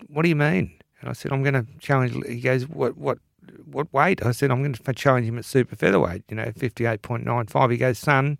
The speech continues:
he goes, "I think you might have to give it away." And I go, "What are you, what are you talking about?" He said, "I th-, you can't make the weight. I think you might have been hitting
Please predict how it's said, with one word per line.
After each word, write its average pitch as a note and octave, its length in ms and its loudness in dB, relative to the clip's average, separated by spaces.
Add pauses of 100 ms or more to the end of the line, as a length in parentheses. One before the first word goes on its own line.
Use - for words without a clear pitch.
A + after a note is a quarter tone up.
(440)
he A#2+ 100 -12
goes, B2 220 4
"I A#2+ 40 0
think C#3+ 220 0
you A#2 60 -2
might A#2 200 2
have G2+ 120 -4
to A#2+ 60 -2
give G#2+ 200 -2
it G2+ 60 -2
away." A2 460 2
And - 80 -12
I A2+ 60 -8
go, - 180 -6
"What C#3+ 120 0
are D3+ 40 -2
you, D3+ 80 -4
what E3+ 140 -4
are F3+ 40 2
you D3+ 60 0
talking D#3+ 320 0
about?" B2+ 160 2
He A2 80 -4
said, C3 160 -4
"I B2 40 2
th-, - 160 -10
you C3+ 140 -8
can't D#3 300 -2
make C3+ 220 2
the B2 80 -2
weight. C#3+ 260 4
I A#2 60 4
think D#3 180 -2
you C3 80 -2
might B2 180 2
have A2 80 -2
been A2+ 100 0
hitting G#2 260 -6